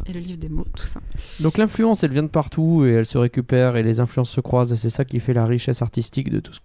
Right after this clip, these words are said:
Speaker 2: qui nous entoure. Et du coup, bah, toi-même, tu t'es amusé à regarder un peu les références que tu connaissais, à, euh, faire le tour. Et puis tu t'es dit, euh, pour ceux qui ont écouté le podcast sur Shanghai,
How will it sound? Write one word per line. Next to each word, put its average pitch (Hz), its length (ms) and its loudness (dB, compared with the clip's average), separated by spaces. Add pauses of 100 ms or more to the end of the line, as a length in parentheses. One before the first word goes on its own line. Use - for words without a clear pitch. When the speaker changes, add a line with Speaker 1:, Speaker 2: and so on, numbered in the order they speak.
Speaker 2:
qui 127 240 0
nous 117 260 4
entoure. 190 360 0 (580)
Et 196 120 2
du 190 120 0
coup, 247 200 4
bah, 151 320 4
toi-même, 190 380 2
tu 180 140 0
t'es 156 100 2
amusé 135 420 2 (560)
à 135 80 2
regarder 143 300 4
un 143 140 4
peu 156 140 2
les 143 120 4
références 135 480 2
que 160 80 0
tu 151 160 0
connaissais, 131 600 2
à, 143 280 6
euh, 117 400 4
faire 190 220 2
le 139 120 4
tour. 175 260 2
Et 147 40 4
puis 139 140 -6
tu 170 160 -4
t'es 160 140 2
dit, 139 240 0 (440)
euh, 127 380 4
pour 123 160 -4
ceux 143 120 -2
qui 143 120 -2
ont 127 40 4
écouté 123 300 -2
le 123 80 0
podcast 127 320 0
sur 143 120 0
Shanghai, 127 440 2